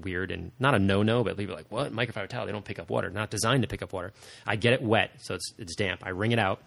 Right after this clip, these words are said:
I hit it a few times with this, uh, product called Hydrate. And what it does is it puts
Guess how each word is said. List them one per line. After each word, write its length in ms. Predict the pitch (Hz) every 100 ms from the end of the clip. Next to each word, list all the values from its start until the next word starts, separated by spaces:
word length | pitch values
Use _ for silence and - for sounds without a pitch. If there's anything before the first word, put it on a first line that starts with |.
| - _ _ _ _ - -
I 40 |
hit 160 | 104 113
it 80 |
a 40 | 107
few 140 | 117
times 340 | 110 107 107 104
with 120 | 104
this, 240 | 98 -
uh, 260 | - 104 - -
product 280 | 104 98 -
called 100 | 92
Hydrate. 460 | 151 147 101 95 - - - - -
And 100 | 110
what 100 | 110
it 80 | 101
does 380 | 151 123 107 -
is 280 | 117 104 98
it 180 | 113 104
puts 220 | - 147